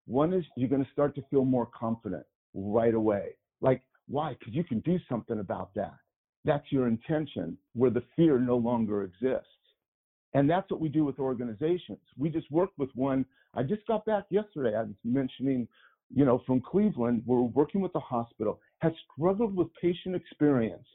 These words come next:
and really improving patient care for years. And we got them focused on patient-centered care. We got them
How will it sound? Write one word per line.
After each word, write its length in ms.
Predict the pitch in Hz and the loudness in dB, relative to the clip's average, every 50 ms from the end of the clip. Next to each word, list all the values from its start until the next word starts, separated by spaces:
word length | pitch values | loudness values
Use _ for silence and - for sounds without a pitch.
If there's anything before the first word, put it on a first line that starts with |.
| _ _ _ _ - - - | _ _ _ _ -16 -4 0
and 200 | 120 120 120 123 | 4 4 6 6
really 240 | 139 151 160 196 202 | 6 4 4 2 0
improving 540 | 185 175 - - - 175 175 151 156 143 123 | -2 -4 -6 0 2 4 4 4 2 0 0
patient 480 | - - 156 151 143 - 147 131 - - - | 0 0 0 0 2 0 -4 -6 -6 -4 0
care 320 | 151 139 123 113 110 - _ _ _ _ _ _ | 0 2 2 2 0 -4 _ _ _ _ _ _
for 120 | 127 131 | 2 2
years. 560 | 120 101 113 147 196 220 180 123 92 78 - - _ _ _ _ _ _ - 135 - - | 2 2 2 2 4 4 4 2 0 -4 -12 -20 _ _ _ _ _ _ -20 -12 -6 -2
And 120 | 131 143 139 | -2 0 0
we 80 | 147 | 0
got 320 | 143 101 - 143 156 175 - - | 0 -2 -2 -2 -2 -2 -2 0
them 200 | 220 208 190 - _ | 0 0 -2 -2 _
focused 400 | 160 139 135 - 139 127 - - | 0 0 0 -2 -6 -8 -6 -6
on 160 | 127 120 110 | -4 -4 -4
patient-centered 880 | - - - 143 147 147 - 156 131 127 - - 139 135 131 120 113 - | -6 -4 -2 -2 -2 -2 -2 -6 -8 -6 -6 -4 -2 -2 -2 -4 -6 -4
care. 280 | - 131 120 101 87 - | -2 0 0 0 0 -2
We 100 | 120 113 | -6 -4
got 240 | - 143 147 - | -4 -4 -4 -2
them 140 | - 160 151 | -4 -4 -4